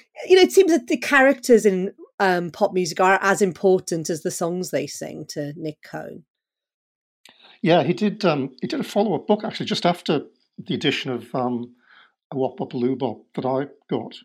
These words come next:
Speaker 2: He teamed up with, um, an artist called Guy Peelert,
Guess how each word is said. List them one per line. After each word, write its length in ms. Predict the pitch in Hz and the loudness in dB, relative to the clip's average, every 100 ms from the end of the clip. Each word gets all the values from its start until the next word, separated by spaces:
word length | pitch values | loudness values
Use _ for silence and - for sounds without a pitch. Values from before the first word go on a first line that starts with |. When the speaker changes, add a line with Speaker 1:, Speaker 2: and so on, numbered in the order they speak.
| _ - - - - | _ -20 -20 -18 -10
Speaker 2:
He 60 | 165 | -8
teamed 340 | - 214 196 | 0 0 2
up 180 | 180 - | -2 -4
with, 140 | 160 - | -14 -2
um, 320 | 165 143 147 - _ _ _ - | 0 0 -2 -8 _ _ _ -10
an 100 | 151 | -6
artist 540 | 143 156 160 147 - - | -2 -2 -2 -6 -8 -12
called 320 | - 160 120 - | -6 -2 -2 -2
Guy 540 | 131 131 127 131 123 123 _ | -2 0 0 0 -2 -8 _
Peelert, 840 | - - 160 156 139 113 110 - | -10 -6 -4 -2 -2 -2 -6 -10